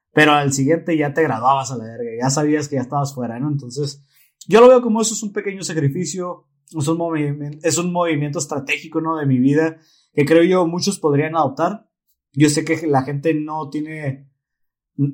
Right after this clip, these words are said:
no está tan, tan apegada a su conciencia de decir, "Güey, me voy a quedar en mi casa, güey, no voy a ir". Que tienen que ver a la novia, tienen que ver al novio.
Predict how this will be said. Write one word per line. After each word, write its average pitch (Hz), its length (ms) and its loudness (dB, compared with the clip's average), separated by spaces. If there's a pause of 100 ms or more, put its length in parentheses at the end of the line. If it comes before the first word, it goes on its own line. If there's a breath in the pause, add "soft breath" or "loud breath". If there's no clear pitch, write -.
(340)
no 156 240 6
está 160 240 2
tan, 151 800 -4 (1080)
tan 156 180 4
apegada 156 720 4
a 151 140 -4
su 139 160 -6
conciencia 156 580 0
de 151 180 2
decir, 135 340 0
"Güey, 143 440 -2 (440)
me 117 100 -2
voy 175 120 8
a - 40 -2
quedar 143 200 0
en 180 100 -4
mi 135 100 -8
casa, 123 300 -6
güey, 107 180 -8
no 131 100 -2
voy 156 140 0
a 147 100 2
ir". 123 300 0 (560)
Que 139 80 0
tienen 151 220 4
que 156 120 2
ver 156 120 0
a 156 40 0
la 143 140 0
novia, 160 400 2
tienen 160 180 -6
que 160 80 -4
ver 147 100 -2
al 147 140 -2
novio. 160 480 2